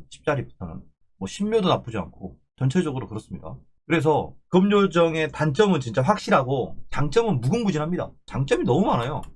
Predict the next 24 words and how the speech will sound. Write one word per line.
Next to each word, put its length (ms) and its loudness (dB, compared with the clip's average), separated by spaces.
근데 360 0
요정에 540 4
대한 300 2
정답이 560 4
없습니다. 500 -4
제가 160 -4
자주 540 -2
얘기하거든요. 580 -4
누군가가 340 2
저한테 260 2
와서 200 2
물어봐요. 460 -2
"요정 600 4
뭐 140 -2
어때요?" 380 0
라고 220 -2
물어보면 320 -2
저는 320 -6
정답이 300 4
없다고 260 0
그래요. 300 -12
하기 220 0
나름 240 2
아니겠습니까? 580 -6